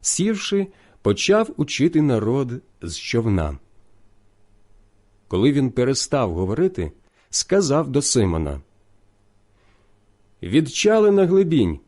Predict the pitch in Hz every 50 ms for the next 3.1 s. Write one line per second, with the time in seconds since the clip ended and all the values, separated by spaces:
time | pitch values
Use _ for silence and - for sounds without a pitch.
0 | _ _ _ _ _ _ _ _ - 139 170 185 151 165 196 196 196 - 240 233
1 | 202 - - 131 117 113 143 143 120 - 120 107 - - - 214 - - - 127
2 | 107 98 - - - 95 104 139 170 180 185 190 180 175 123 87 - 82 80 76
3 | 71